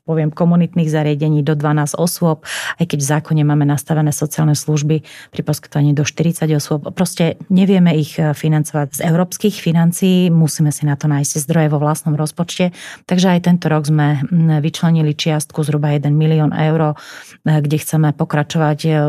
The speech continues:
v rozbehnutých rekonštrukciách. Napríklad v našom najväčšom zariadení, mm, Letokruhy v Žiline, kde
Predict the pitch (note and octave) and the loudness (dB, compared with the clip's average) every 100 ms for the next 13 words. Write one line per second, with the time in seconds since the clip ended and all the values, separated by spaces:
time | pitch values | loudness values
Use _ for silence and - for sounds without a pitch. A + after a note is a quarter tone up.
0 | E3 D3+ D3+ D3 D3 D#3+ E3 D3+ D3 D3 | 0 0 0 0 0 0 0 -2 -2 -2
1 | D#3+ - F3 F3 - G3 G3 G3 - G3+ | -4 -2 -6 -4 0 2 0 -2 -12 -10
2 | G3 F3 E3+ D3 D3 D3 D3 C#3 D#3+ D#3 | -2 2 2 0 -2 0 0 0 0 0
3 | E3 D#3+ E3 D3+ D#3 D3+ D3 D3+ D3+ D3+ | 0 0 0 0 0 0 0 2 2 0
4 | - - E3 D#3 D3 D#3 D#3 E3 - D#3 | -2 -2 0 2 2 0 0 -2 -2 0
5 | D#3 D3 D3+ D#3+ D#3+ D3 D3 - - - | 0 0 0 2 2 2 -2 -8 -16 -10
6 | D3+ D#3+ D#3 | -2 0 0